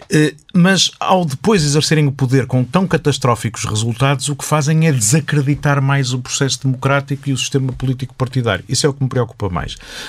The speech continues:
A outra coisa que queria dizer é que, ainda antes da Liz Truss se, se, se, se demitir, as coisas começaram a encarreirar-se e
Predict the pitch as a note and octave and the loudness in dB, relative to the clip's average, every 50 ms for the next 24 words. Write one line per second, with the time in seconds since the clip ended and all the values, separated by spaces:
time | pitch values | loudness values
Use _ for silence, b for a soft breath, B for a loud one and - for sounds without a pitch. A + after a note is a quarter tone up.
0 | B B - F3 G3 F3 F#3 D#3+ - A#2+ G#2 F#2 F#2+ G#2 - - - - A2+ G2 | B B 0 0 2 2 0 0 2 2 0 2 0 -2 -4 -4 -6 -4 -2 0
1 | F#2 F#2 F#2+ A2+ A2 F#2 G2+ C3 C#3 C#3+ C#3+ C#3 B B B B B B B B | 0 0 2 0 0 0 2 4 4 4 2 -2 B B B B B B B B
2 | B2 A#2+ - - A#2+ G#2 F#2+ E2+ C#2+ - B B B B B B B B B - | -2 -2 0 0 0 2 2 2 -2 -4 B B B B B B B B B -2
3 | D#3 E3 G3+ A3 A3 F3 D#3 C3+ - - A2+ B2 A#2 A#2 A2 - - - G#2 F2 | 2 2 2 2 4 2 2 2 0 0 -2 -2 0 0 -2 -4 -4 -4 -4 -2
4 | - - - - - - - - - - - - G2 F2+ E2 D#2 D#2 D#2 - - | -2 -2 -2 -4 -4 -8 -8 -6 -4 -4 -4 -2 -4 -4 -6 -6 -8 -8 -4 -4
5 | - - - - E2 D#2 D2 C#2+ C#2 - - - - - - - - - - - | -2 -2 -2 -4 -6 -6 -6 -8 -10 -12 -12 -14 -14 -14 -16 -16 -18 -18 -18 -16
6 | - - - - - - - F2 D#2+ C#2+ C2 C2 C2 C2 - - - - - - | -8 -4 -4 -2 -2 -2 -4 -6 -6 -6 -8 -8 -4 -2 -2 -2 -2 -4 -8 -10
7 | - - - - - - - - - - - - - - C3 A2 A2 A2+ A2 F#2 | -12 -14 -18 -20 -20 -20 -20 -20 -18 -12 -4 -2 0 0 2 2 2 2 0 0
8 | - F#2+ F#2 E2+ F#2 G2+ B2+ - - - _ _ _ _ _ _ _ _ _ _ | -2 -4 -4 -4 -4 -6 -10 -12 -14 -20 _ _ _ _ _ _ _ _ _ _
9 | _ _ _ _ _ _ _ _ - - - C3+ - - C#3+ C3+ - - C#3 - | _ _ _ _ _ _ _ _ -10 -2 -2 -2 0 0 -2 -2 0 -2 -2 0
10 | - C3+ C3 B2+ C3 B2+ B2+ B2 - C#3 C3+ - - B2+ A#2+ A2 G#2+ F#2 F#2 F2+ | 0 0 0 2 0 0 0 0 -2 -4 -2 0 0 0 2 2 2 0 0 -2
11 | - - - - - - - - - B1+ A2 F#2 F2+ F2+ F2 | -2 -4 -4 -6 -8 -10 -14 -16 -10 -6 -4 -4 -2 -2 -4